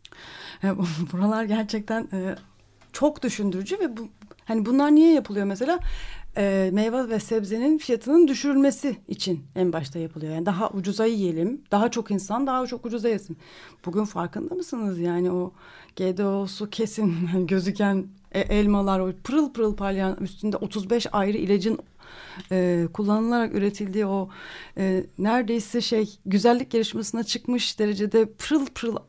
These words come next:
e, elmaların ne kadar pahalı olduğunu. Yani aslında hani, e,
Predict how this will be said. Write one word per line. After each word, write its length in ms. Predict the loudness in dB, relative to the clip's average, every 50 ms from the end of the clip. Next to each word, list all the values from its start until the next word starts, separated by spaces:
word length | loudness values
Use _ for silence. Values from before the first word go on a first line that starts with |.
| -6 -4
e, 360 | -2 0 0 0 0 -2 -2 -4 -4 0
elmaların 580 | 0 2 2 2 2 2 0 0 0 -2 -2 -4 -8 -8 -6
ne 120 | -6 -4
kadar 280 | -4 -6 -6 -6 -6 -8
pahalı 320 | -8 -10 -10 -8 -8 -8
olduğunu. 420 | -10 -10 -12 -12 -12 -10 -10 -10 -10 -14 -18 -20 -20 -20 -20 -20 -20 -20 -20 -20 -20 -20 -8 -4
Yani 280 | 0 2 2 2 2 0 -4 -20 -20 -20 -20 -20 -20 -16 _ -2
aslında 600 | 0 0 0 -2 -4 0 0 4 4 4 4 2 -2 -16 -20 -10 -4
hani, 260 | -4 -2 -2 -4 -6 -10 -20 _ -20 -20 -20 -20 _ -6 -4
e, 380 | -2 0 0 0 0 -2 -4